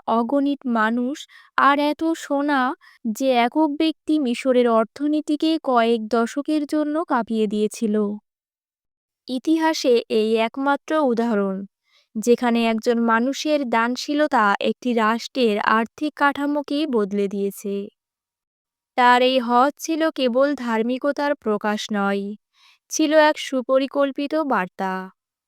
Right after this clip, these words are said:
যেখানে তিনি বিশ্বের কাছে জানান দিলেন, আফ্রিকার অন্তরে আছে এক সমৃদ্ধ, জ্ঞান নির্ভর সভ্যতা,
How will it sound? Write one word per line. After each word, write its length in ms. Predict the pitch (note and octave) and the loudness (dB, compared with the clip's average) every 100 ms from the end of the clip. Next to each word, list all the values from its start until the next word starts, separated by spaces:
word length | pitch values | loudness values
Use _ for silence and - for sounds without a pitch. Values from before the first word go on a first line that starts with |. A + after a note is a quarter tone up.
| _ _ _ | _ _ _
যেখানে 440 | B3 C4 D4 D#4+ E4 | -6 -4 -2 -2 -2
তিনি 240 | D#4+ D#4+ D#4+ | -2 -4 -4
বিশ্বের 500 | B3 A#3+ - D#4 D4 | -4 -4 -2 -2 0
কাছে 320 | C#4+ D4 D#4 D4+ | 0 0 -2 -2
জানান 400 | B3 A3 A#3+ C4 | 2 2 0 -2
দিলেন, 360 | C4+ C#4+ B3 A3 C#4 _ - | -2 0 0 0 -6 _ 0
আফ্রিকার 580 | A3+ A#3+ - D#4+ D#4+ D#4 | 0 0 -4 0 4 4
অন্তরে 500 | A#3 A3 B3+ D4 D4+ | 4 2 0 0 2
আছে 260 | D4+ - D#4+ - | 0 -2 -4 0
এক 200 | A3 G#3+ | 0 -2
সমৃদ্ধ, 600 | - A3+ G#3 G#3 G#3 F#3+ A3 F#3+ F#3+ G3+ _ _ _ - | -4 -4 -2 0 -2 -2 -2 0 -2 -8 _ _ _ -8
জ্ঞান 360 | A3+ C4+ C#4 D4+ | 0 4 4 2
নির্ভর 440 | D#4 D#4 D4+ D#4 | -2 -2 0 -2
সভ্যতা, 680 | D#4 - A3 F#3+ A#3+ A3 G3+ | 0 0 -2 0 -2 0 -2